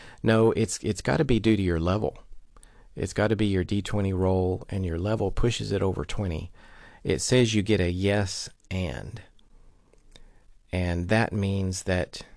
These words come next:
not only is the answer a yes, but you're supposed to build a little more on top of it, I think in your favor,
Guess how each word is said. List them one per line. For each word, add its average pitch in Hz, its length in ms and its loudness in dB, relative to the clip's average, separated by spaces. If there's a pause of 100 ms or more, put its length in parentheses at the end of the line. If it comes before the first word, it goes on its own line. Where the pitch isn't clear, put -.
(320)
not 104 260 2
only 110 580 2 (260)
is 120 220 0
the 110 160 0
answer 95 400 0
a 87 60 -2
yes, 90 520 0
but - 180 0
you're 110 140 -2
supposed - 540 0
to 101 120 0
build 120 640 0
a 98 80 0
little 107 280 0
more 104 560 0 (600)
on 98 280 0
top - 380 2
of 80 140 4
it, - 300 -6 (1080)
I 87 160 -4
think 127 400 -2
in 107 200 -4
your 92 140 -2
favor, 90 560 -4